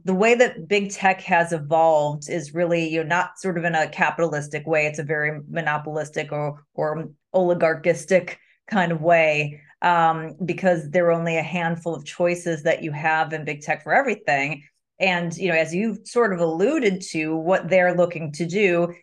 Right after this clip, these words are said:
is to take your life and the things that you have and to rent them back to you as a subscription or a service. And so ultimately, they are the ones who are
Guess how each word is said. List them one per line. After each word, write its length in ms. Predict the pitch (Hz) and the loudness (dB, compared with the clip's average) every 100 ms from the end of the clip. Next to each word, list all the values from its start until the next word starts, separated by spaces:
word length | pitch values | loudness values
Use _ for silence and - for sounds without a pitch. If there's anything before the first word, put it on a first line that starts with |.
| - | 0
is 180 | 170 175 | 0 0
to 80 | |
take 320 | 147 196 190 185 | 0 2 2 2
your 140 | 175 | 2
life 400 | 165 165 180 180 | 4 4 4 2
and 120 | 170 | 0
the 120 | 165 | 0
things 340 | 147 170 165 151 | -2 -2 -2 0
that 200 | 160 - | 0 0
you 160 | 170 | -2
have 540 | 175 - 151 139 175 208 226 - _ | -2 0 2 4 4 2 -4 -10 _
and 200 | 202 175 170 - | -2 0 -2 -2
to 220 | 180 170 160 | 0 0 2
rent 280 | 185 185 | 2 4
them 220 | 185 180 185 | 4 4 4
back 320 | - 330 - | 2 0 -6
to 120 | 233 | -6
you 360 | 202 170 170 185 | -2 2 4 4
as 240 | 185 175 | 4 2
a 40 | |
subscription 720 | 170 180 165 - 190 196 214 170 | 0 -2 -4 -2 -2 2 2 2
or 120 | 156 | 2
a 80 | 151 | 0
service. 760 | 151 233 208 160 135 - - _ _ - | 4 4 4 2 2 -4 -14 _ _ 2
And 160 | 180 | 2
so 460 | 180 180 170 165 - | 6 6 6 4 0
ultimately, 840 | 208 220 220 208 180 180 170 165 170 - | 2 4 4 2 2 2 2 2 -2 -4
they 300 | 170 196 233 | 2 6 6
are 140 | 214 | 6
the 100 | 185 | 4
ones 440 | 170 160 156 156 147 | 4 4 2 0 -6
who 240 | 185 170 | 0 2
are 520 | 160 156 151 151 151 | 6 6 6 4 0